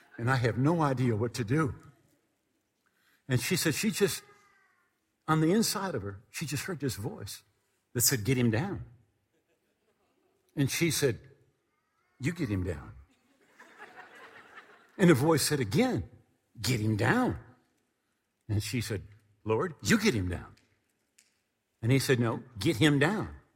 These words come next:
And she said, "How?" And Jesus, the, the voice said,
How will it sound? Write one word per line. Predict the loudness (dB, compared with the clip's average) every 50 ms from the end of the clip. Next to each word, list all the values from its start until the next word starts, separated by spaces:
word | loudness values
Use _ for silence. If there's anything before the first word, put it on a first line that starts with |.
| _ _ _ _ _ _ _ _ _ _ _ _ _ _ _ _ _ _ _ _ _ _ _ _ _ -12
And | -10 -10 -8
she | -8 -8 -6
said, | -4 -4 -4
"How?" | -4 -4 -4 -4 -6 -8 -14 -18 _ _ _ _ _ _ _ _ _ _ _ _ _ _ _ _ _ _ _ _ _ _ -2
And | 0 0 2
Jesus, | 0 0 -2 -2 -4 -8 -8 -8
the, | -6 -4
the | -2 -2 -2
voice | -2 -2 -2 -2 -2 -4
said, | -2 -2 -2 -4